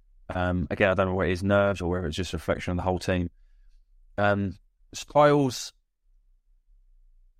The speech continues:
was good when he was in the game, but I don't think he was in the game enough for me. Um, and I felt he was quite isolated, and that's why I wanted him in the ten, 'cause I honestly felt he could do more danger than Dean's done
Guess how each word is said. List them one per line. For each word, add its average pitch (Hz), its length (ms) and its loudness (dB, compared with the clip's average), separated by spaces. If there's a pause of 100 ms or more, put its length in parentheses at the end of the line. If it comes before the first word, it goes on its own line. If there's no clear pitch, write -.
(360)
was 123 180 0
good 143 320 2
when 117 100 2
he 113 80 4
was 110 100 2
in 120 100 2
the 113 60 2
game, 104 240 4
but 98 100 2
I - 20 2
don't 101 100 -2
think 104 120 -4
he - 20 0
was 95 100 -2
in 101 60 -2
the 101 80 -4
game 104 180 2
enough 101 480 -4
for - 160 -6
me. 95 300 -2 (480)
Um, 95 420 2 (500)
and 95 80 -2
I - 0 -
felt 101 140 0
he 80 40 2
was - 60 -4
quite 104 240 4
isolated, 92 400 2
and 101 80 -2
that's 98 160 -2
why 104 100 4
I - 20 6
wanted 98 260 0
him 95 100 0
in 90 100 -2
the 90 60 -4
ten, 92 300 -2 (260)
'cause 92 140 -6
I 95 60 4
honestly 98 260 0
felt 85 220 0
he 92 60 -2
could - 160 -8
do 92 120 0
more 92 180 0
danger 95 320 0
than 90 220 -4
Dean's 92 320 0
done 95 240 -4